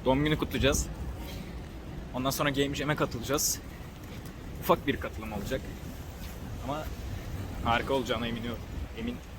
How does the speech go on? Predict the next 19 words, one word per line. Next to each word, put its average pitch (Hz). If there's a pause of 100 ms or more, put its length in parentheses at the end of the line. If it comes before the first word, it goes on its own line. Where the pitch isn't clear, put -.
(720)
eminim, 127 (140)
emin 120 (300)
olabilirim. 120 (2250)
Of, - (220)
neyse. 135 (220)
Şimdi 139 (1700)
şöyle 127
size 123
etrafı 127
göster-, 131 (2250)
Etraf 117 (100)
bu 120
şekilde. 101 (1400)
Sesim 139
geliyor 147
mu? 147
Hiçbir -
fikrim -
yok. 139